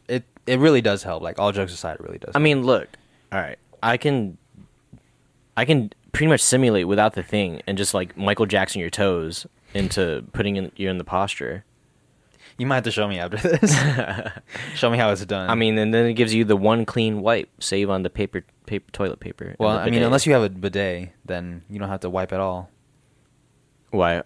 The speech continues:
Speaker 2: I hope you're still wiping after the bidet, like, unless you just have a bunch of doo-doo water <laughs> up your butt. <laughs>
Speaker 1: Do you, uh, do you,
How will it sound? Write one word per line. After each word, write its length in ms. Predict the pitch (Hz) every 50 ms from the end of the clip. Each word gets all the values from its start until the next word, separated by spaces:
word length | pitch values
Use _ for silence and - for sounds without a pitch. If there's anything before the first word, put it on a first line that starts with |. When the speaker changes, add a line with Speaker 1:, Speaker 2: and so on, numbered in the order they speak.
| -
Speaker 2:
I 60 | 104 98
hope 200 | 85 113 107 -
you're 80 | 95 87
still 220 | - 98 90 71
wiping 320 | 76 80 80 - - 76
after 220 | 73 73 73 - -
the 100 | - -
bidet, 480 | - - - - 67 64 65 69 67
like, 140 | 73 73 - - - _ -
unless 320 | 82 80 80 80 - -
you 180 | - 90 87 85
just 140 | 78 80 -
have 140 | 76 76
a 60 | 82 82
bunch 260 | 78 76 87 - -
of 180 | 64 65 - - _ _ _ _ _ _ _ _ _ _ _ _ _ -
doo-doo 460 | 104 90 - 98 101 101 95 92 95
water 440 | 98 107 120 139 135 139 170 180 160
<laughs> 80 | -
up 200 | 226 214 - -
your 80 | - 381
butt. 680 | - - - - - - - 622 659 480 - - 571 - _ _ _ _ _ _ _ _ _ _ _ _ _ _ _ _ _ _ _ _ - 427 381 233 - - - - _ _ _ _ 415 - _ - - - -
<laughs> 100 | - - - - - - - - - _ _ _ _ _ _ - - - - - - - -
Speaker 1:
Do 120 | 131 131
you, 200 | 143 160 170 170
uh, 300 | 165 151 139 120 110 101
do 180 | 101 107 107 117
you, 280 | 127 143 143 131 -